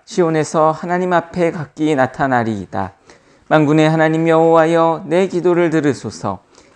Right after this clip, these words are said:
야곱의 하나님이여, 귀를 기울이소서. 우리 방패이신 하나님이여, 주께서 기름 부으신 자의 얼굴을 살펴보옵소서.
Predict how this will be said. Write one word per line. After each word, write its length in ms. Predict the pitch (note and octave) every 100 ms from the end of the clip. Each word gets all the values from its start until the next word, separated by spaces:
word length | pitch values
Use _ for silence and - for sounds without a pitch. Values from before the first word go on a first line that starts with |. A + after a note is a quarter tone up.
| -
야곱의 420 | D3+ D3+ F3 F3+
하나님이여, 920 | E3 F3+ F#3 F3 E3+ E3 E3+ E3+ - - _ -
귀를 520 | F3 E3 D#3+ D#3+ D3
기울이소서. 840 | D#3 D3 C3 G#2+ - G2+ A2 F2+ - _ _ _ _
우리 200 | - D#3
방패이신 680 | D3 D3 D3+ F3 E3+ E3 F3+
하나님이여, 760 | E3 F3+ F#3 E3+ D#3+ D#3 E3 A3+ - _ _
주께서 680 | D#3 - E3 D#3 F3 E3
기름 320 | D#3+ E3 F3+ E3
부으신 460 | E3+ E3+ E3+ F3
자의 320 | E3+ D#3+ E3+
얼굴을 420 | E3+ E3+ D#3+ E3+ E3+
살펴보옵소서. 1200 | - D#3+ - D3 C3+ A#2+ G#2+ - F#2+ - F#2+